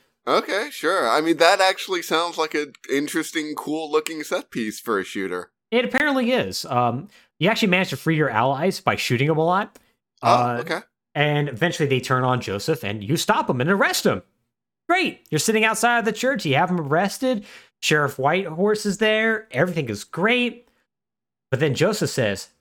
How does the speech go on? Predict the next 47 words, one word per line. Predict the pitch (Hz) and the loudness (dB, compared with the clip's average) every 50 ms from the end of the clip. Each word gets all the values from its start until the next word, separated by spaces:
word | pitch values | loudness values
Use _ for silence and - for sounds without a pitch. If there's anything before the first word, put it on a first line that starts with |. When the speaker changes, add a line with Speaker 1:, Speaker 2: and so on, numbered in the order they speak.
| _ | _
Speaker 2:
"The | _ 101 | _ -8
wrath | 90 98 107 123 143 131 - | -4 0 2 2 0 0 -4
of | 120 98 98 | -6 -6 -2
God | - 110 127 127 107 95 | -2 0 0 0 -2 -4
is | 90 | -6
upon | 90 90 101 101 113 120 | -10 -8 -4 -2 -2 -2
the | 117 117 107 | -2 -2 -2
earth." | 131 147 127 - - - - _ _ _ _ _ _ _ _ _ _ _ _ _ | 0 -2 -2 -4 -8 -16 -20 _ _ _ _ _ _ _ _ _ _ _ _ _
And | - 113 127 | -2 0 0
a | 123 | 2
nuke | 120 135 160 277 339 - - - - - | 2 4 4 4 2 2 -2 -6 0 0
goes | 247 220 214 202 151 190 | 2 2 4 2 4 2
off. | 196 175 170 156 165 151 - - - _ _ _ _ _ _ _ _ _ _ _ _ _ _ - - - _ | 2 2 2 2 2 0 -2 -10 -20 _ _ _ _ _ _ _ _ _ _ _ _ _ _ -20 -20 -18 _
Speaker 1:
Wait, | - 160 165 165 156 151 | 6 8 8 8 8 4
there's | 160 156 147 139 151 | 2 2 2 2 2
not | 147 151 165 180 185 | 4 4 4 4 4
more | 175 175 165 | 4 4 4
build-up | 147 135 143 139 151 165 196 214 226 220 | 4 4 2 2 2 2 0 -2 -2 -4
to | - 247 | -8 -8
that? | 220 226 240 254 262 269 - _ _ _ _ _ _ _ _ _ _ _ _ 147 | -4 -4 -2 -2 -2 -4 -6 _ _ _ _ _ _ _ _ _ _ _ _ -8
Speaker 2:
So | - - 226 226 226 | 0 2 2 2 2
there | 190 170 262 320 370 | 2 2 0 0 2
is | 392 277 269 277 254 196 190 - _ | 2 2 2 2 2 0 -2 -4 _
some | 165 - - 190 180 175 165 143 120 120 | -6 0 0 0 2 0 -2 -4 -2 0
radio, | 127 139 143 156 151 160 160 156 151 147 143 135 131 127 120 117 131 151 - | 2 2 2 2 0 0 2 2 2 4 4 4 4 4 2 0 0 -4 -4
uh, | 131 113 110 110 | -2 -2 0 0
messages | 110 107 104 104 - - 101 98 104 104 101 104 | 0 -2 -2 -2 -4 -8 -6 -4 -4 -4 -4 -2
talking | - 113 107 104 - 113 | 0 0 0 0 -2 -2
about | 104 104 98 101 95 | 0 0 0 0 0
how | 92 101 101 | 0 -2 -2
there's | 98 - 107 101 101 98 | -2 -2 -2 -2 -2 -2
a | 101 85 | -4 -6
lot | 87 90 92 95 107 113 104 | -6 -4 -4 -2 -2 -2 -2
of | 92 | -4
tension | - - 117 113 107 - 123 | -6 -6 -8 -6 -4 -2 -2
in | 117 110 | -2 -2
the | 107 | -2
world | 101 - 117 110 107 110 107 107 | -4 -2 -2 0 0 0 0 -2
between | 107 95 - 117 110 | -6 -6 -4 -4 -4
the | 98 | -2
United | 98 98 95 101 98 95 95 92 | -2 -4 -2 -2 -2 -2 -4 -6
States | - - 98 98 98 - | -8 -8 -8 -8 -8 -10
and | 98 92 | -12 -12
an | 90 90 92 | -10 -8 -8
unknown | 92 95 95 95 95 95 92 | -8 -6 -6 -6 -6 -8 -6
third | 95 95 92 92 92 | -6 -6 -6 -6 -6
party, | - 92 90 92 98 104 104 104 _ | -6 -6 -6 -4 -6 -6 -8 -10 _